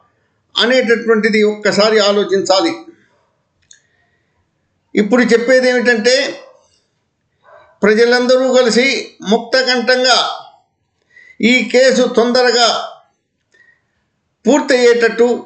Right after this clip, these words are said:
ఒకవేళ అప్పీల్కి అవకాశం వస్తే అప్పీల్ సమస్యలు కూడా పూర్తి అయ్యేటట్టు, అప్పీల్లో కూడా కాలయాపన జరగకుండా నిందితుల మీద శిక్షలు పడేటట్టు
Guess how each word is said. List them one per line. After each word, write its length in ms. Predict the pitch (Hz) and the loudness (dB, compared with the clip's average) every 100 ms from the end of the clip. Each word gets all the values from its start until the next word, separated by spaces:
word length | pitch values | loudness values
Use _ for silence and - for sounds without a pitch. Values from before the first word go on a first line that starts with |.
| - | -4
ఒకవేళ 460 | 214 214 247 254 247 | 0 2 2 2 2
అప్పీల్కి 500 | 214 190 277 285 262 | 0 0 0 2 0
అవకాశం 440 | 254 254 208 247 | 2 0 0 0
వస్తే 220 | 214 240 | 0 0
అప్పీల్ 400 | 208 196 269 254 | 0 0 -2 0
సమస్యలు 960 | 226 247 208 - 240 254 - - 247 247 | 0 0 -4 -4 -6 -6 -12 -4 0 2
కూడా 380 | 240 240 233 190 | 2 2 -2 -2
పూర్తి 240 | 247 214 | -4 0
అయ్యేటట్టు, 760 | 233 233 220 220 190 233 214 - _ _ _ _ _ _ - | 2 2 0 -2 0 0 0 -6 _ _ _ _ _ _ -4
అప్పీల్లో 520 | 190 269 269 262 240 | -2 0 0 2 2
కూడా 220 | 247 247 | 2 0
కాలయాపన 800 | 233 202 220 240 247 226 254 240 | 0 0 0 2 0 0 -2 0
జరగకుండా 580 | 240 233 233 220 220 233 226 - - _ _ _ 165 | 0 0 0 0 2 2 -2 -12 -20 _ _ _ 0
నిందితుల 540 | 190 226 254 254 254 | 0 2 0 2 0
మీద 180 | 254 247 220 - - | 0 0 -2 -4 -10
శిక్షలు 400 | - 220 190 262 | -10 -6 -2 0
పడేటట్టు 800 | 254 247 240 233 220 240 247 - | 2 4 2 2 -2 0 -2 -4